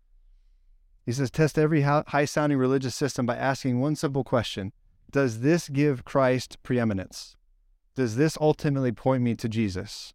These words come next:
Now, there's a lot of religious ideas out there, and most of them give Jesus an eminent place, meaning you're, it's hard to find someone who doesn't like Jesus.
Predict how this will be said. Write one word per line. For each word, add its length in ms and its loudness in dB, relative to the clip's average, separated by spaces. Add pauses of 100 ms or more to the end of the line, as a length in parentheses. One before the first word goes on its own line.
(640)
Now, 80 0
there's 200 2
a 60 -2
lot 320 4
of 140 2
religious 460 0
ideas 420 0
out 260 2
there, 180 0
and 200 0
most 300 4
of 80 0
them 180 0
give 200 0
Jesus 400 -2
an 100 0
eminent 400 -2
place, 320 -4
meaning 320 0 (300)
you're, 200 0
it's 140 -4
hard 200 2
to 60 2
find 220 2
someone 240 2
who 60 2
doesn't 240 0
like 160 -4
Jesus. 500 -8